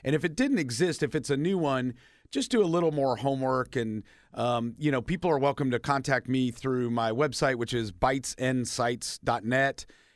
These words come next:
You can follow me on, you know, on, uh, you know, reach out through social media. My handle is at Bites and Sites, B I T E S, the letter N, S I T E S, and I'll help you,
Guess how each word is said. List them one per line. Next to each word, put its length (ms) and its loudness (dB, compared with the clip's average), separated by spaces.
You 100 -2
can 180 0
follow 300 2
me 280 2
on, 300 0
you 140 2
know, 160 2
on, 320 0
uh, 140 -2
you 100 0
know, 60 0
reach 260 -2
out 160 2
through 140 -6
social 320 -2
media. 360 2
My 160 2
handle 360 0
is 240 -2
at 260 0
Bites 420 0
and 120 -2
Sites, 300 -2
B 180 0
I 80 0
T 180 -6
E 40 2
S, 280 -4
the 80 -4
letter 280 2
N, 360 0
S 200 0
I 140 -2
T 320 -2
E 40 2
S, 180 -2
and 80 0
I'll 140 4
help 220 -2
you, 240 -2